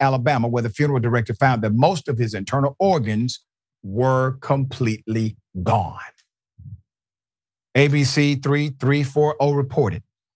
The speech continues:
that his brother had a, had to travel to the University of Alabama Hospital in Birmingham to retrieve his organs. Posthumously, they robbed his organs without our permission. They didn't ask. Moore's older brother,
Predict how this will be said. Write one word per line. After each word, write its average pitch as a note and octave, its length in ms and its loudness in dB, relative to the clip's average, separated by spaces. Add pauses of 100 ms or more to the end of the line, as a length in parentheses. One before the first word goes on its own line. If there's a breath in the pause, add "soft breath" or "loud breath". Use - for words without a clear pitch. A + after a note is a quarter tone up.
(1400)
that C3 140 4
his A#2+ 80 0
brother D3+ 300 4
had C#3 240 2
a, B2 320 -2
had B2+ 200 -2
to A#2 40 -8
travel D3 420 2
to C3 100 0
the A#2 80 -2
University C3 500 0
of G#2+ 60 0
Alabama B2 420 0
Hospital C3 500 0
in G#2+ 140 -2
Birmingham C3 540 2
to A#2+ 100 -2
retrieve B2 340 0
his A#2 120 0
organs. C#3 500 0 (480)
Posthumously, D#3+ 800 0 (100)
they C#3 320 2
robbed C#3+ 380 2
his D3+ 100 -2
organs D#3+ 500 -4 (440)
without D3+ 260 2
our E3 180 2
permission. F3+ 520 -2 (380)
They D#3 100 4
didn't G#3 140 0
ask. D#3+ 440 0 (460)
Moore's A2+ 220 -2
older A2+ 200 0
brother, A2+ 420 -2